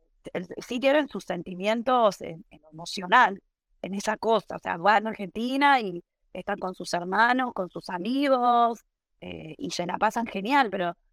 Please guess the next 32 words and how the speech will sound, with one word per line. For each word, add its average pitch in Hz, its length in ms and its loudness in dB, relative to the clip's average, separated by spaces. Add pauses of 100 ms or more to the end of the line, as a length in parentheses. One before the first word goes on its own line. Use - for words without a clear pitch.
no 214 160 0
es 226 80 0
que 214 120 -4
se 208 120 -2
van 208 180 4
al 190 220 0
obelisco, 185 760 2
a 170 160 -2
abrazarse 190 500 -4
al 180 100 -2
obelisco 185 600 0
y 185 120 -6
a 185 120 -18
decir, 180 560 -4 (420)
eh, 170 340 -4
"Hola 208 240 6
Argentina, 202 760 -4
volví". 180 560 -4
No, 185 380 0
no, 185 240 -2
es 214 100 -4
más, 233 200 2
mis 175 220 -8
hijos, 240 300 0 (140)
los 180 160 -6
que 165 120 -8
viven 180 260 -2
acá, 202 480 0 (400)
se 196 140 -8
sienten 240 540 -2
de 175 80 -2
acá, 185 580 0